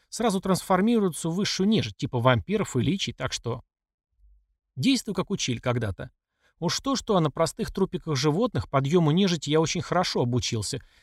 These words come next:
да и Николас потом закрепил мои навыки, дав ещё много знаний в этой области.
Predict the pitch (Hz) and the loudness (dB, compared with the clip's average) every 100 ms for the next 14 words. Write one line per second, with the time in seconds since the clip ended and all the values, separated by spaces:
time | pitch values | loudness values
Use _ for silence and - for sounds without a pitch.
0 | _ 196 277 202 170 160 147 - 139 147 | _ 2 4 6 4 0 -4 -2 0 0
1 | 123 127 139 - 131 127 127 127 127 120 | 0 -2 -2 0 2 4 4 4 4 4
2 | - 123 147 143 - 135 139 127 117 117 | 0 2 2 2 0 2 2 4 2 4
3 | 143 156 123 123 131 110 127 - 131 | 4 4 2 2 0 -2 -6 -10 -10